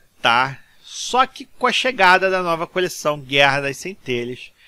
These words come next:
que por sinal vem sendo considerada a coleção mais impactante dos últimos tempos pro Modern, acho que uma coleção desse estilo, assim, com tanto impacto que eu lembre, teria sido Lorcana. Mas mesmo o Lorcana demorou tanto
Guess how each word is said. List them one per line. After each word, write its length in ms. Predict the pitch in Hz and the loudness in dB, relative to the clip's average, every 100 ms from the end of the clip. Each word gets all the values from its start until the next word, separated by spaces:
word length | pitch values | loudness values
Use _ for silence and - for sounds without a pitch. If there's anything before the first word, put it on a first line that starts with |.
| - - _ | -20 -20 _
que 100 | - | -16
por 200 | 139 165 | -8 -8
sinal 240 | - 165 151 | -2 -2 -2
vem 100 | 151 | -4
sendo 180 | 160 | -10
considerada 640 | 147 151 - 147 143 139 139 | -12 -12 -2 2 4 2 -2
a 20 | |
coleção 320 | 147 135 147 | -8 -8 -6
mais 220 | 143 147 | -4 -4
impactante 600 | 139 147 - - 131 120 | -4 -6 -6 -6 -6 -8
dos 180 | 123 123 | -14 -14
últimos 380 | 127 - 127 - | -14 -16 -16 -16
tempos 580 | - 123 123 - - - _ _ | -6 -4 -4 -6 -20 -20 _ _
pro 160 | 156 190 | 0 0
Modern, 680 | 165 156 156 151 156 156 160 _ _ _ _ _ - | 6 8 8 6 0 -2 -10 _ _ _ _ _ -4
acho 220 | 135 - | -4 -2
que 80 | 170 | -2
uma 140 | 151 | -2
coleção 360 | 165 156 - 160 | -2 -4 -4 -10
desse 460 | 156 - 143 131 | -10 -10 -8 -8
estilo, 540 | 113 - - - 156 143 | -8 -12 -14 -6 -4 -4
assim, 180 | - 143 | -8 -14
com 140 | 131 | -10
tanto 400 | - 196 220 208 | -2 0 0 -6
impacto 580 | 190 175 165 160 156 - | -2 4 4 4 -4 -14
que 120 | - | -10
eu 60 | 147 | -8
lembre, 420 | 139 135 135 131 | -4 -4 -6 -12
teria 260 | - 135 123 | -10 -10 -10
sido 220 | 135 123 | -14 -4
Lorcana. 720 | 131 - - 120 127 120 117 - - - | -2 -2 -6 -4 -4 -6 -14 -20 -20 -10
Mas 100 | 135 | -4
mesmo 180 | 214 | -2
o 20 | 220 | 0
Lorcana 360 | 175 185 170 | 0 0 -4
demorou 400 | 165 156 156 180 | -4 -4 0 0
tanto 640 | - - 147 151 131 117 | -2 0 0 0 -6 -12